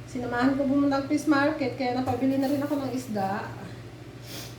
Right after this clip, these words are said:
Kasi na-miss ko tong galunggong pag piniprito.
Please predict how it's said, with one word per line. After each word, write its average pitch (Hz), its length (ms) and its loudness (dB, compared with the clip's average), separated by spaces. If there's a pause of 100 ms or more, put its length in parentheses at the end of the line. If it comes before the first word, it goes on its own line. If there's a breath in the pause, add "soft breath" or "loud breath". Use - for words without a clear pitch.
(220)
Kasi 233 320 -6
na-miss 240 320 -4
ko 233 80 -6
tong 233 160 -4
galunggong 220 480 -2
pag 220 160 -6
piniprito. 233 1120 -2